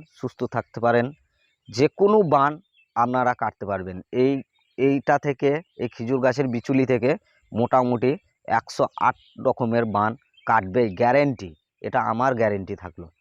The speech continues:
অনেক ক্ষেত্রে দেখেছেন যে আপনাদের গ্রামে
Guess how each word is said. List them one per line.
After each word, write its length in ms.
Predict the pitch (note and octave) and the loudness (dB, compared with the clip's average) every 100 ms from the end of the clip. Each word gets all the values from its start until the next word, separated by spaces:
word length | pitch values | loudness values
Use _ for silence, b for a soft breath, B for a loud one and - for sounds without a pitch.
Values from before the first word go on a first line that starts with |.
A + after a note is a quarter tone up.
| _ _ _ _ _ _ _ _ _ _ _ _ _ - - - | _ _ _ _ _ _ _ _ _ _ _ _ _ -20 -8 0
অনেক 240 | C#3 F#3+ | 2 2
ক্ষেত্রে 300 | - G#3 - G3+ | 0 -2 2 2
দেখেছেন 480 | E3+ D#3 D#3+ C#3+ C#3+ F3+ _ _ _ - _ B2+ A#2+ | 2 2 2 2 0 -2 _ _ _ -20 _ -8 0
যে 140 | C3+ C#3 C3+ - | 4 6 6 4
আপনাদের 400 | C3+ C#3+ D3+ D#3 | 2 2 2 2
গ্রামে 480 | C3+ B2 B2+ C3 C3+ | 2 2 4 2 -2